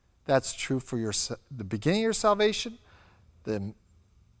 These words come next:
sanctification of your salvation, becoming holy, and it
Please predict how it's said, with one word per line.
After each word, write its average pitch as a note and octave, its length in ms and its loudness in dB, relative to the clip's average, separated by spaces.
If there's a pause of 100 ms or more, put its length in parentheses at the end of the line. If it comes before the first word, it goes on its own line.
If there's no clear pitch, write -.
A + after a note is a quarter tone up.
(180)
sanctification C3 880 4
of G#3 80 -2
your G#3 100 2
salvation, G3+ 720 2
becoming G2 440 -8 (120)
holy, G#3 460 4 (520)
and F#3 240 2
it F#3+ 140 -2